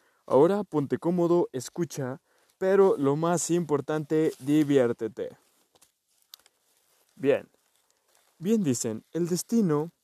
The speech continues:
mezcla las cartas y nosotros las jugamos". Esto lo dijo Arthur Schopenhauer.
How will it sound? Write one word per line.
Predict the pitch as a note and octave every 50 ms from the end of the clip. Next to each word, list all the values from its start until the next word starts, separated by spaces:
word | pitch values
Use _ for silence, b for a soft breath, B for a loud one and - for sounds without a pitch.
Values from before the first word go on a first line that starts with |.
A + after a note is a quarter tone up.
| _ _ -
mezcla | C3+ C3 C3 C3+ C3 - - - D#3 C#3+
las | C#3 B2 A#2 - -
cartas | - F#3+ F#3+ F#3+ - - C3+ C#3+ D#3 - - _
y | - E3
nosotros | E3 C#3+ B2+ - D3 C#3 B2 B2+ C#3 C3+ B2+ C3
las | C3 C3+ C#3 -
jugamos". | - C3+ A#2 A2+ F2 C#2+ - - - - - - B B B B B B B B
Esto | C#3+ C3 - - B2+ B2
lo | C3 C#3+
dijo | E3+ F3 - - D#3 D3 D3+ D#3+ - _ _ _ _ _ -
Arthur | - D#3+ E3 D3+ - E3+ E3 E3 - - - -
Schopenhauer. | C#3 - - - F3 E3 - F3+ E3+ D3+ C3+ D3+ A#2 G2 E2+ - - -